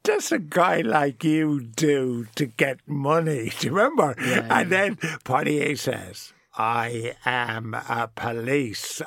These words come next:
Speaker 1: officer." Do you remember that?
Speaker 2: Yeah, yeah.
Speaker 1: That was a striking sentence, I thought. Did you?
Speaker 2: Yeah, definitely. It was very powerful. There's a lot of lines like that where, uh, Sidney Poitier puts characters in their place.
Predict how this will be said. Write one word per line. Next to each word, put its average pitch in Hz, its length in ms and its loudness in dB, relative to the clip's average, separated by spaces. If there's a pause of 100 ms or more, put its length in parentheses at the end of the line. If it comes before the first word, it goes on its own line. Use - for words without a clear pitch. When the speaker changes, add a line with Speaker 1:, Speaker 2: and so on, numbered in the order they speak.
Speaker 1:
officer." 113 840 -2
Do - 80 -4
you 123 80 -4
remember 269 320 4
that? 123 260 -2
Speaker 2:
Yeah, 202 260 -10
yeah. - 160 -16 (220)
Speaker 1:
That 214 140 4
was 262 180 0
a 294 80 -2
striking 190 600 0
sentence, 151 680 -4
I 143 160 0
thought. 113 400 -6
Did 131 220 -6
you? 214 260 -2 (180)
Speaker 2:
Yeah, 135 180 -4
definitely. 113 460 -4
It - 20 -6
was 117 160 -8
very 131 240 2
powerful. 120 500 0
There's 117 240 -6
a 127 40 0
lot 147 160 4
of 135 60 2
lines 131 380 2
like 117 200 -4
that 123 240 -2
where, 110 260 -6
uh, 104 180 -10 (280)
Sidney 127 260 -2
Poitier 117 540 0
puts - 280 -4
characters 117 520 -4
in 110 80 -6
their 107 80 -8
place. 110 440 -8